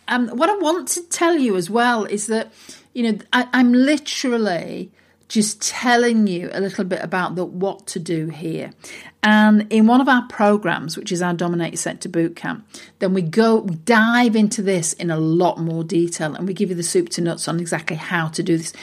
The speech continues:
We've even got, like, a, a campaign in there that you can actually implement too. And, um, what, what I want to say as well is that this particular, depending on when you listen to this podcast, I'm recording it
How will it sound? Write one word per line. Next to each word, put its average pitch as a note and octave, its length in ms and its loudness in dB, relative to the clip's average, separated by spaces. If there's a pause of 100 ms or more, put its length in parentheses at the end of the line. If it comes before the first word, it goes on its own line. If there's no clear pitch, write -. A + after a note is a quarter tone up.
(160)
We've G#3+ 160 6
even C4+ 380 6
got, F#3+ 200 -2
like, E3+ 300 -4
a, E3 240 -4
a - 140 -14
campaign F#3+ 840 2
in D#3+ 160 0
there D#3 240 -6
that D3+ 100 -6
you - 80 -10
can E3 180 -4
actually D#3+ 420 -6 (360)
implement E3+ 560 -2
too. F3 440 -2 (500)
And, A#3+ 380 6 (100)
um, B3 460 4
what, A#3+ 260 2
what B3+ 140 4
I B3 40 6
want A#3 420 2
to B3 120 -2
say F3 400 0
as E3 160 -8
well G3+ 640 -2
is F3+ 400 2
that F3 440 0
this G#3+ 280 0
particular, G#3+ 800 -2
depending A#3 360 2
on A#3+ 100 4
when A3 140 6
you G#3 100 6
listen G#3 500 2
to F3 120 -2
this F3 180 -2
podcast, E3+ 640 -8
I'm E3 120 -4
recording E3+ 520 -2
it E3 200 -4